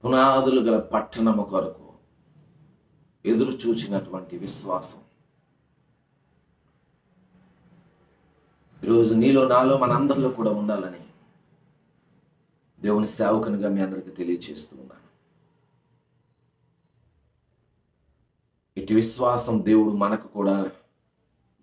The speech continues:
దయచేయునుగాక. మన విశ్వాస జీవితంలో కూడా దేవుడు మనల్ని స్థిరపరచునుగాక. విశ్వాసులము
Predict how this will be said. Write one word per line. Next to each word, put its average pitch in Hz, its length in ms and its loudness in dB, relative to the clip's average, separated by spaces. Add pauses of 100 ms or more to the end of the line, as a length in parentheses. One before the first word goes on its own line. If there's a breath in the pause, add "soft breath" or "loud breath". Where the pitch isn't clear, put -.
(140)
దయచేయునుగాక. 90 960 -2 (3000)
మన 113 100 2 (120)
విశ్వాస 135 480 0 (220)
జీవితంలో 113 560 0 (100)
కూడా 104 180 -2 (140)
దేవుడు 107 260 4 (120)
మనల్ని 95 360 -2 (340)
స్థిరపరచునుగాక. 87 1080 -8 (1700)
విశ్వాసులము 147 960 4